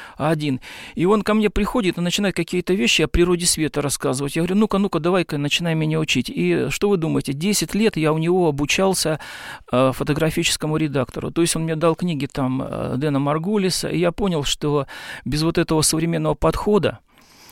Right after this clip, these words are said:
э, без понимания, как солнечные лучики воздействуют на планету, на предметы, на поглощение, на модель Р Г Б, там я не буду щас все это рассказывать, я все это изучил,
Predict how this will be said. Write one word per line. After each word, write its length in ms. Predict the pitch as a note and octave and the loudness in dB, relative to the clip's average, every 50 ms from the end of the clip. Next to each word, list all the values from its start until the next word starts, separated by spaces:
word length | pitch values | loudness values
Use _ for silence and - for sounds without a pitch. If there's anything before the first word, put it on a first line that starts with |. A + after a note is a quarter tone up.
| - - _ _ _ _ _ _ - - | -20 -20 _ _ _ _ _ _ -8 -6
э, 220 | - - - - | -4 -4 -2 -4
без 320 | - - - C3 D3 D#3 - | -4 -4 -4 -2 -2 -2 0
понимания, 640 | - E3 E3 E3 E3+ E3+ E3+ E3 D#3 D3 C#3+ C#3+ C#3 | 2 2 2 2 2 2 2 2 2 2 0 0 0
как 220 | - D#3 D3 - | 0 0 0 0
солнечные 520 | - - E3+ E3 D#3+ D3 - C#3 D3 D3 | 0 0 0 2 0 0 0 0 0 2
лучики 380 | D3 D#3 E3+ D#3 - - - - | 2 2 2 2 0 0 -2 0
воздействуют 720 | C#3+ C#3 D3 D#3 D3 D3 D#3+ D#3+ C3+ - - D#3 C#3+ - | 0 2 2 2 2 2 0 0 0 0 -2 -2 -2 -2
на 80 | C#3 C3 | -2 -2
планету, 460 | - D#3 D3+ D#3 E3 E3 D3+ - C#3 | 0 0 0 2 2 0 0 0 0
на 120 | C#3 C#3 C3 | 0 0 0
предметы, 520 | - D3+ C#3 B2+ C#3 D#3 D#3+ D3 - C#3 | 0 0 0 0 0 0 0 0 0 -2
на 100 | B2+ C3+ | -2 -2
поглощение, 760 | - - C#3 C#3+ D#3+ D#3 C#3+ - - F3+ E3+ D#3 D3 C#3+ C#3 | -2 -2 0 0 2 2 2 2 2 2 0 0 0 0 0
на 140 | C#3+ D3 D3 | 0 -2 -2
модель 440 | D3 D3 D3 D#3 D3+ E3 E3 D#3+ | -2 0 0 0 2 2 2 2
Р 100 | D#3 C#3+ | 2 0
Г 120 | C3+ D3+ E3+ | 0 0 -2
Б, 200 | C#3 D3+ F#3+ E3 | 0 0 0 0
там 180 | - - C#3 | 0 0 -2
я 80 | C#3+ D3+ | 0 0
не 60 | D3 | -2
буду 120 | D3+ D3 C3 | -2 -2 -2
щас 180 | - C#3 B2+ | -2 -2 -2
все 120 | - - C#3 | -2 -2 -2
это 120 | - D3 | -2 -2
рассказывать, 480 | C3 C3 - - C#3 C3 B2+ C3+ - - | -4 -4 -4 -4 -4 -2 -4 -4 -4 -4
я 100 | D3 C3+ | -4 -4
все 160 | - - D#3 | -4 -4 -4
это 120 | C3+ D#3 | -4 -4
изучил, 340 | D3 D3+ E3 - G#3 G3 F#3 | -4 -4 -2 -2 -2 -2 -2